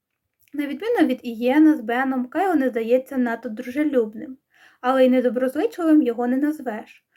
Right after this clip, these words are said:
Просто він не схожий на своїх братів, значно серйозніший, а ще в ньому відчувається якась загроза. Помічаю, як він окинув поглядом ліву сторону мого обличчя, і мені стає цікаво, що він думає з приводу того, що Бен привів додому таку, як я.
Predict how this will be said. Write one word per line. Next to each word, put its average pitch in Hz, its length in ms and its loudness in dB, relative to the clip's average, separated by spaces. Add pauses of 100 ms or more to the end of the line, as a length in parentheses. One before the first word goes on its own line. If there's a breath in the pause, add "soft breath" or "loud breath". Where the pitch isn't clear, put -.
(160)
Просто 440 280 -2
він 285 260 4
не 277 80 2
схожий 262 380 -6
на 254 80 -2
своїх 247 380 -8
братів, 254 600 -12 (180)
значно 285 520 0
серйозніший, 247 1000 -2
а 226 180 -12
ще 392 180 -4
в 392 60 -2
ньому 330 240 4
відчувається 254 600 0
якась 233 400 -2
загроза. 254 600 -6 (500 soft breath)
Помічаю, 311 440 2
як 262 220 -2
він 311 260 0
окинув 311 460 2
поглядом 254 480 0
ліву 269 280 -4
сторону 262 520 0
мого 233 320 -4
обличчя, 269 680 -4
і 254 80 -10
мені 370 180 -2
стає 311 280 2
цікаво, 262 640 -4 (220 soft breath)
що 359 200 -6
він 349 200 0
думає 294 300 4
з - 40 -12
приводу 254 420 0
того, 254 440 -4
що 226 280 -2
Бен 339 240 0
привів 262 340 -2
додому 254 400 2
таку, 233 380 -6
як 262 280 -4
я. 233 280 -4